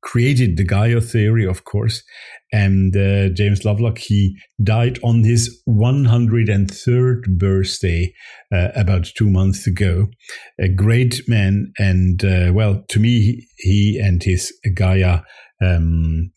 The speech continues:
theory were really important, and I think we should all consider a bit more, uh, what that means for our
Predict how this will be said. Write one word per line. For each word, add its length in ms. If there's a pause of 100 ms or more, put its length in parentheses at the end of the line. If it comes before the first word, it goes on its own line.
(120)
theory 400
were 400 (180)
really 280
important, 640
and 240
I 120
think 380
we 140
should 260 (240)
all 460 (540)
consider 640
a 80
bit 240
more, 520 (440)
uh, 100
what 200
that 240
means 320
for 400 (180)
our 520